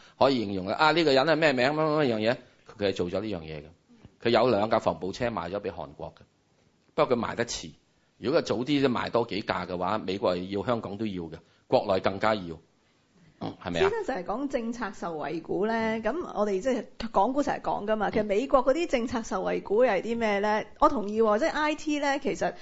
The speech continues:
Speaker 2: 點解中國俾佢搞，美國俾佢搞？其實如果佢規管一收緊呢，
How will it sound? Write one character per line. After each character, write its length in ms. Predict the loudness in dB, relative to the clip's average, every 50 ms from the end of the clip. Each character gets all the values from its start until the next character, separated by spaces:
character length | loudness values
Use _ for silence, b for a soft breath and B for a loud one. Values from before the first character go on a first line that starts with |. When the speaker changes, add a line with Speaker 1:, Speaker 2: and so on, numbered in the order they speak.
| B B B
Speaker 2:
點 140 | -2 0 0
解 80 | 2 2
中 200 | 2 0 2 4
國 160 | 2 2 2
俾 100 | 0 0
佢 140 | 0 0 2
搞， 220 | 2 2 2 2
美 180 | 0 -2 -2 0
國 160 | -2 -2 0
俾 160 | 0 0 0
佢 80 | 0 0
搞？ 180 | 0 0 0 B B B B B
其 100 | 2 2
實 200 | 2 2 -2 -4 -6 -2
如 220 | 2 2 4 4
果 160 | 4 2 2
佢 40 | 0
規 340 | -2 0 2 2 2 2 0
管 180 | -2 -2 0 2
一 80 | 2
收 320 | 2 2 2 2 2 2 0
緊 140 | -2 -6 -6
呢， 180 | -6 -8 -8